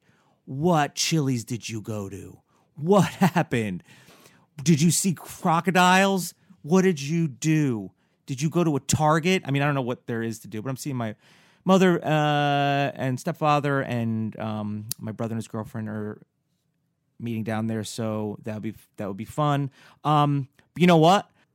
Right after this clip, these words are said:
I'm gonna have my R X bars with me when I get on that plane because I don't wanna feel terrible eating candy or donuts or whatever I want to eat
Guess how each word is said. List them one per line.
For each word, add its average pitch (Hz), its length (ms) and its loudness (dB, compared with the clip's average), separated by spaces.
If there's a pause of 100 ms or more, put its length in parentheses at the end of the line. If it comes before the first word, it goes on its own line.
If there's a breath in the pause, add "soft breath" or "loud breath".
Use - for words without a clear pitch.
(200)
I'm 202 100 2
gonna 233 120 6
have 208 80 6
my 180 140 6
R 180 200 6
X 214 120 0
bars 165 260 2
with 143 200 -2
me 170 140 0
when 170 120 0
I 175 60 2
get 185 120 0
on 190 120 2
that 196 160 0
plane 220 360 0
because 165 440 0
I 214 120 0
don't 226 120 2
wanna 208 180 2
feel 208 220 0
terrible 180 680 0 (500)
eating 180 200 -4
candy 165 760 2
or 113 80 -10
donuts 151 600 4
or 123 40 -6
whatever 131 360 -4
I 127 200 -2 (640)
want 190 380 4
to 202 120 -2
eat 160 420 0